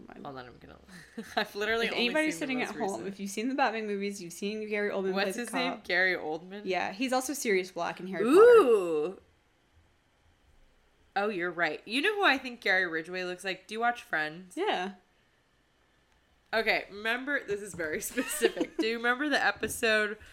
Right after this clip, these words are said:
Speaker 2: when Chandler and Monica were getting married, but Joey was gonna marry them and he got stuck on film set
Speaker 1: Yeah.
Speaker 2: because of the World War One? The guy who was the drunk guy.
Speaker 1: Oh, I don't remember him.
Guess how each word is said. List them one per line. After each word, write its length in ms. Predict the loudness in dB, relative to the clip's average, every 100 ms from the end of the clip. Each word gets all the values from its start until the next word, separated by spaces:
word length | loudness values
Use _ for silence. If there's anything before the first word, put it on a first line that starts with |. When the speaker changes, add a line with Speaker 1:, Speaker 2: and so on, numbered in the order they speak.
| -20 -20 _
Speaker 2:
when 480 | -2 2 2 -2 -8
Chandler 380 | -4 -2 -2 -4
and 80 | -2
Monica 400 | -2 -2 -2 -2
were 120 | -4
getting 340 | -4 -6 -6
married, 500 | -4 -2 -2 -4 -6 -6
but 220 | -8 -8
Joey 420 | -6 -4 -4 -4
was 160 | -6 -8
gonna 200 | -8 -8
marry 300 | -10 -10 -6
them 240 | -4 -6
and 140 | -10
he 120 | -12 -6
got 240 | -6 -8
stuck 500 | -10 -2 -2 -4 -12 -20 _ _
on 240 | -8 -8 -8
film 600 | -12 -10 -10 -14 -18 -20 -20 -20 _ _ _
set 360 | -6 -2 -2 0
Speaker 1:
Yeah. 280 | -2 -4 -8 -18
Speaker 2:
because 260 | -14 -12 -10
of 60 | -8
the 80 |
World 220 | -8 -8 -10
War 120 | -12
One? 280 | -12 -14 -18 -20 -20 -20 -20 -4
The 120 | -4
guy 560 | -2 2 6 8 6 2
who 180 | -4 -4
was 180 | -4
the 120 | -4 -4
drunk 300 | -2 -4 -6
guy. 440 | -10 -8 -8 -12 -16 _ _ _ _ _ _ _ _ _ _ _ _ _ _ _ _ _ -10
Speaker 1:
Oh, 200 | -4 -2
I 80 | -2
don't 160 | -2
remember 400 | -2 -2 0 -2
him. 520 | -2 -4 -6 -8 -12